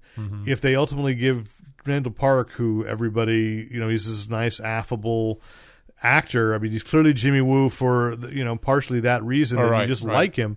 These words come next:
Speaker 1: Yeah.
Speaker 2: Uh, if he p-, plays out now
Speaker 1: Steadfast.
Speaker 2: evil,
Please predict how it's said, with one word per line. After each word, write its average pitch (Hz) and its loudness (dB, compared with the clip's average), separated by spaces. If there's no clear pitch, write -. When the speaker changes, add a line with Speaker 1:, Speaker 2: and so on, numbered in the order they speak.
Speaker 1:
Yeah. 98 -6
Speaker 2:
Uh, 120 0
if 123 -8
he 160 -8
p-, - -18
plays 135 -2
out 139 0
now 131 -2
Speaker 1:
Steadfast. 127 0
Speaker 2:
evil, 190 0